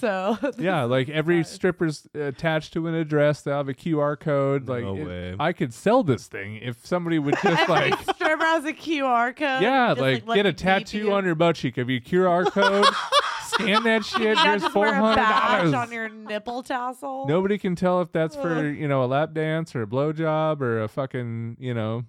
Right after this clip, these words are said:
Speaker 3: push
Speaker 1: Tyler is ready to be C O O of Pusscoin.
Speaker 3: Yeah,
Speaker 1: If you're
Speaker 3: it's
Speaker 1: listening.
Speaker 3: like,
Speaker 2: This
Speaker 3: take
Speaker 2: is Idiocracy two, the, the new sequel coming out.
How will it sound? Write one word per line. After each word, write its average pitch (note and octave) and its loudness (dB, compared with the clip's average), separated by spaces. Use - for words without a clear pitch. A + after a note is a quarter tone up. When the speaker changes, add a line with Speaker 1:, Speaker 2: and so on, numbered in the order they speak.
Speaker 3:
push E3+ -2
Speaker 1:
Tyler D#3 -2
is C#3+ -6
ready C3+ -2
to C3 -8
be B2+ -2
C D3+ -8
O A#2+ -2
O A#2+ 0
of F#2 -6
Pusscoin. A#2+ -4
Speaker 3:
Yeah, G3 4
Speaker 1:
If - 0
you're D4+ 4
Speaker 3:
it's C#3+ 2
Speaker 1:
listening. - 2
Speaker 3:
like, A#2 -2
Speaker 2:
This F4+ 0
Speaker 3:
take - -6
Speaker 2:
is F4 -4
Idiocracy C4 -2
two, F#3+ 0
the, G3 -6
the G#3 -8
new A#3+ -2
sequel A3+ -4
coming G#3 -2
out. G3+ 0